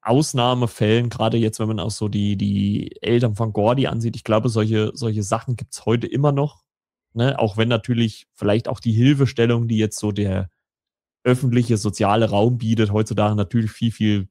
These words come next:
breiter sind, wie sie damals noch waren. Also, also ich glaube, gerade in den neunzehnhundertsechziger Jahren, äh, musste man viel noch mit sich selber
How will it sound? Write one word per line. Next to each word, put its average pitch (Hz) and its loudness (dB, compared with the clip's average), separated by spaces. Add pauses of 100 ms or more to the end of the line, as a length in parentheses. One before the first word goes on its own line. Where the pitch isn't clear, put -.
(160)
breiter 117 2
sind, 110 0
wie 104 0
sie 98 0
damals 117 0
noch 104 -4
waren. 110 0
Also, 101 -2
also 107 -8
ich - -20
glaube, 107 -4
gerade 104 -2
in 101 -2
den 104 -6 (300)
neunzehnhundertsechziger 107 -4
Jahren, 107 0 (640)
äh, 104 0
musste 104 -2
man 101 2
viel 123 2
noch 113 0
mit 113 -2
sich 107 0
selber 120 2